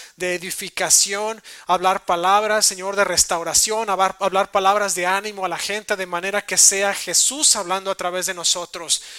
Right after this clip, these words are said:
y que no seamos nosotros iniciando chismes, calumnias, murmuraciones, descontentos y quejas. No queremos, Señor, estar llevando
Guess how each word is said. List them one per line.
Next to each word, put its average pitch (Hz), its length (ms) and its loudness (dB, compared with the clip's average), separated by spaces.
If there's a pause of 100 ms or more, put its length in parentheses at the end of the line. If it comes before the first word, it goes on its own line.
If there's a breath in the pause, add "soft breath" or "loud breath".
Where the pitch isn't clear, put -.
(120 loud breath)
y 180 100 -8
que 185 140 -6
no 196 120 -4
seamos 202 360 0
nosotros 202 600 -4
iniciando 180 440 -6
chismes, 196 560 -2
calumnias, 190 680 -8
murmuraciones, 170 1000 -2 (220 loud breath)
descontentos 190 960 -2
y 170 40 -12
quejas. - 540 -4 (560 loud breath)
No 190 160 -8
queremos, 185 720 -2
Señor, 165 380 -6
estar 180 320 -2
llevando 170 420 -6